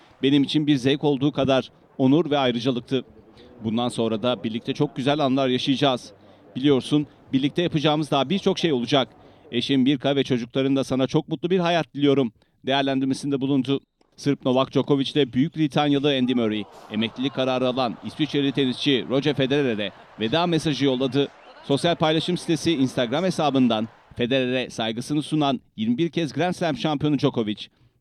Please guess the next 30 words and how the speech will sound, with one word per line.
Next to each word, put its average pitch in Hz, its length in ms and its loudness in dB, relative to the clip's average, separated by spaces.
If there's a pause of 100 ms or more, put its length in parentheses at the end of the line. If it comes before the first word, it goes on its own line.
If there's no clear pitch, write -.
(120)
"Bu 160 100 -2
sporda 151 360 0
paylaştığımız 143 580 -2
şeylere 139 320 -2
bakınca 127 500 0 (200)
bugünün 156 320 4
gelmesini 127 460 -2
görmek 127 360 2
benim 127 180 0
için 143 160 -4
çok 127 240 0
zor 135 140 2
oldu. 123 320 0 (400)
On 147 180 4
yılı 139 180 4
aşan 143 460 0
inanılmaz 127 500 0
anılara 143 420 2
ve 131 120 0
aramızdaki 104 520 -4
rekabete 151 500 -2
baktığın 127 320 0
zaman 107 380 -2 (360)
mükemmelliği 147 640 2
başarma 123 600 2 (200)
ve 123 180 -2
bunu 131 360 4
istikrarla, 131 760 -2 (140)
dürüstlükle 123 520 -2
birleştirmenin 120 720 0